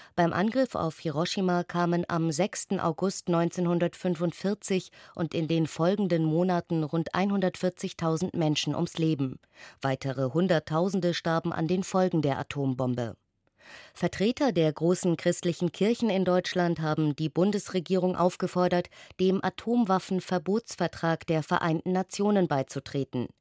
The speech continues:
Der Friedensbeauftragte der Evangelischen Kirche in Deutschland, Renke Brahms, sagte,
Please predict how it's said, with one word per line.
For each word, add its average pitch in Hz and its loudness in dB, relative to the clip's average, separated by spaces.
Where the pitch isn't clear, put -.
Der 160 4
Friedensbeauftragte 170 0
der 151 0
Evangelischen 156 0
Kirche 180 0
in 165 0
Deutschland, 165 0
Renke 151 -2
Brahms, 160 -2
sagte, 175 0